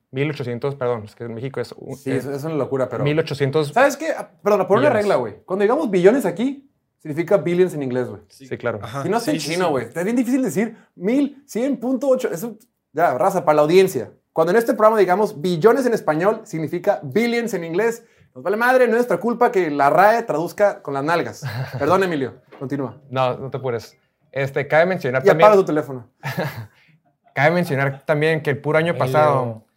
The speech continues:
Speaker 1: el, la franquicia de, de, de Chiefs creció veintiséis por ciento, creció veintiséis por ciento del año pasado para acá.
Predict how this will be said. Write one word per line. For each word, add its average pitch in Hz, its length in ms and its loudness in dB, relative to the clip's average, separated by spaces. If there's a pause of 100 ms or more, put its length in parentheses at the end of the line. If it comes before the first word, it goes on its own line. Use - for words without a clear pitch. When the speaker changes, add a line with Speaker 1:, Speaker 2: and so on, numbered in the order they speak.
(220)
Speaker 1:
el, 120 420 -4
la 127 200 -2
franquicia 135 460 -4
de, 131 260 2
de, 113 680 -6
de 113 160 -10
Chiefs - 420 -10
creció 135 280 -6
veintiséis 143 400 -4
por 143 160 -2
ciento, 151 600 -4
creció 139 200 -8
veintiséis 139 340 -4
por 147 160 -6
ciento 156 240 -4
del 147 80 2
año 139 180 0
pasado 135 300 -2
para 123 140 -2
acá. 107 300 -8